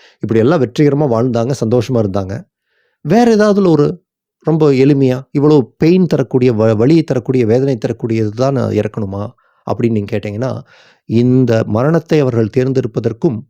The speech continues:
இரண்டு காரணங்கள் இருந்திருக்கலாம். இப்ப வேகமா வரக்கூடிய லாரி, கண்டெய்னர் லாரி நிலை தடுமாறி இவங்க கார் மேல கரெக்டா விழுகுது. ஒரு அஞ்சு செகண்ட் பின்னால முன்னால வந்திருந்தாங்கன்னா அந்த விபத்து நடந்திருக்காது.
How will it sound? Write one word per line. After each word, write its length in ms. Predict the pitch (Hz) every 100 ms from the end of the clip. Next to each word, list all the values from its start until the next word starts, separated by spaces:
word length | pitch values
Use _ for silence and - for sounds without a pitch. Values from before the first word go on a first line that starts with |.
| _
இரண்டு 260 | - 110 101
காரணங்கள் 460 | - 104 101 98 92
இருந்திருக்கலாம். 500 | 95 98 107 110 - _ _
இப்ப 180 | _ 123
வேகமா 380 | 101 127 139 165
வரக்கூடிய 420 | 151 123 - 107 101 -
லாரி, 380 | 107 104 101 113 180 _ -
கண்டெய்னர் 440 | 127 110 117 107 98
லாரி 300 | 95 98 151 -
நிலை 240 | 117 139
தடுமாறி 500 | 147 123 113 120 127 196
இவங்க 220 | 120 107
கார் 260 | 127 143 139
மேல 180 | 170 190
கரெக்டா 480 | - 196 _ - 240
விழுகுது. 340 | 175 113 98 - _ _ -
ஒரு 160 | 139 139
அஞ்சு 240 | 127 151
செகண்ட் 280 | 165 190 196
பின்னால 300 | 156 151 160
முன்னால 300 | 143 143 139
வந்திருந்தாங்கன்னா 400 | 127 123 127 175
அந்த 100 | 135
விபத்து 300 | 110 117 120
நடந்திருக்காது. 440 | 107 113 120 110